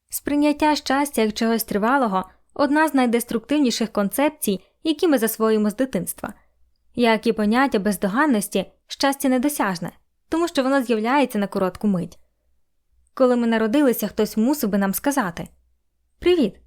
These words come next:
ласкаво просимо у світ. Я хочу, щоб ти знала, місце, куди ти потрапила, часом страхітливе. Іноді ти почуватимешся боягузкою,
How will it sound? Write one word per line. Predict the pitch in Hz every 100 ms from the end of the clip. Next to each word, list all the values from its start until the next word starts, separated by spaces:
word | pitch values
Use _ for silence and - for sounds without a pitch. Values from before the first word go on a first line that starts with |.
| _ -
ласкаво | 170 - 349 302
просимо | 254 269 - 247
у | 277
світ. | - 196 - _ _ _ -
Я | 240 240 233
хочу, | - 302 254
щоб | - 233
ти | 294
знала, | 294 190 170 - _ _ -
місце, | 262 285 247 -
куди | 196 196 202
ти | 202
потрапила, | 196 - 240 285 190 180 - _ -
часом | 339 339 294
страхітливе. | - 240 302 233 170 - - _ _ -
Іноді | 277 247 226
ти | 226
почуватимешся | 226 226 240 294 247 208 202 202
боягузкою, | 190 190 156 175 - 220